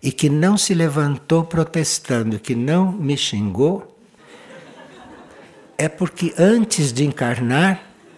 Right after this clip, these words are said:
tinha esta intenção e tomou este compromisso. Senão não podia nem estar ouvindo isto. Vocês são quantos aqui hoje? Trezentos?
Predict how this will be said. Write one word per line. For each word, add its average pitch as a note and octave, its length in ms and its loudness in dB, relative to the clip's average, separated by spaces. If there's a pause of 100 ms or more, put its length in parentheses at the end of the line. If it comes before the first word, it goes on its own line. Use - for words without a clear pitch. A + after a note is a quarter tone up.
(160)
tinha G3+ 640 4
esta F3 480 2
intenção D#3 680 0 (600)
e D#3 80 2
tomou E3+ 600 4
este F3+ 300 0
compromisso. D#3+ 1040 0 (460)
Senão G#3+ 320 6
não A#3 100 6
podia G3+ 260 4
nem A#3+ 120 4
estar A3 240 2
ouvindo D3+ 640 4
isto. - 480 -4 (420)
Vocês G3 360 2
são A#3+ 200 4
quantos B2+ 480 0
aqui B2 260 -4
hoje? G#2+ 340 -2
Trezentos? C#3 920 -2